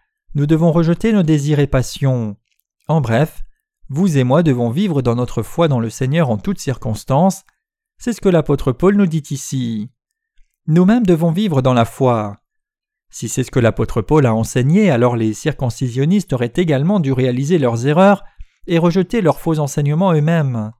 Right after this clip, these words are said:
Il en va de même pour nous aussi. Plutôt que de rejeter notre foi erronée à contre-cœur seulement parce que quelqu'un d'autre la critique constamment, nous devons réaliser nous-mêmes son erreur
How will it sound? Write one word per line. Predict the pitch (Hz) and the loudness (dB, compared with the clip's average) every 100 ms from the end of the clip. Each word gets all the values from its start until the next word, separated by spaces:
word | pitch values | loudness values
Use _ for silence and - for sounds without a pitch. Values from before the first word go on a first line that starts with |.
| _ _ _ _ _ - | _ _ _ _ _ -8
Il | 123 110 | -2 0
en | |
va | 110 110 | 2 2
de | 113 | 0
même | 113 107 | -2 -4
pour | 117 110 | -6 -4
nous | 143 | 0
aussi. | 147 107 - 196 226 _ _ _ _ _ _ | 0 -2 -2 -2 -4 _ _ _ _ _ _
Plutôt | - 208 247 254 | -6 -4 -2 0
que | 175 | 0
de | 143 | 2
rejeter | 151 180 156 147 220 | 2 2 2 0 -2
notre | 160 - 127 | -2 -4 -6
foi | - 160 | -4 0
erronée | 139 131 139 175 | 0 0 0 0
à | 135 | 0
contre-cœur | 107 127 117 135 - 147 131 | -2 -6 -6 -6 -2 -2 0
seulement | - 151 151 139 | -2 0 0 -2
parce | 110 - | -4 -6
que | 120 | -6
quelqu'un | 123 120 120 | -6 -4 -2
d'autre | 147 123 117 | 0 0 -4
la | 110 | -6
critique | - 131 156 143 | -6 -6 -6 -4
constamment, | 185 190 165 170 214 202 - _ - _ - | -2 -2 -2 0 0 0 -8 _ -20 _ 0
nous | 175 | 2
devons | 196 196 233 | 2 2 2
réaliser | 180 143 135 123 | 2 2 0 0
nous-mêmes | 120 151 196 156 | 0 2 4 2
son | 165 147 | 0 -2
erreur | 127 113 135 180 | 0 2 2 0